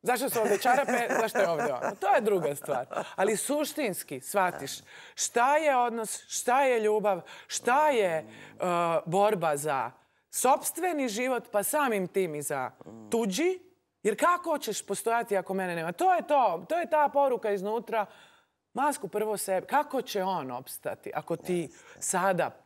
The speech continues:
Speaker 1: trsneš zauvijek? Jer bilo je sve šanse, mislim. Tako da, kroz ovo svo vrijeme, ovaj povratak osmijeha i stvarno raspoloženja. Mislim, nije ni onda, n-, nekad, kad sam raspoloženja, nije to bilo lažno,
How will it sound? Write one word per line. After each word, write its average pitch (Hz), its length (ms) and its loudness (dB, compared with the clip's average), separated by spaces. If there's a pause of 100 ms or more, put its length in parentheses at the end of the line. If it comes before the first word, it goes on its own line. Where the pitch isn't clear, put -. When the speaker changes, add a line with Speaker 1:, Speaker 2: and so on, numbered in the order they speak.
(120)
Speaker 1:
trsneš 143 640 -6
zauvijek? 131 500 -6
Jer 147 80 -6
bilo 156 300 0
je 143 240 0
sve 185 300 -2
šanse, 175 480 -8
mislim. 139 260 -12 (460)
Tako 294 280 2
da, 262 220 2 (400)
kroz 254 240 0
ovo 370 180 2
svo 370 200 0
vrijeme, 294 600 0
ovaj 277 240 2 (560)
povratak 269 560 0
osmijeha 170 520 0
i 175 60 -2
stvarno 302 640 2
raspoloženja. 139 960 -4
Mislim, 240 240 -2
nije 415 240 2
ni 370 140 0
onda, 370 300 0
n-, 269 120 -4 (500)
nekad, 285 480 0 (300)
kad 285 140 -4
sam 339 100 -2
raspoloženja, 294 420 0
nije 311 140 -2
to 302 80 -2
bilo 285 360 0 (200)
lažno, 202 500 2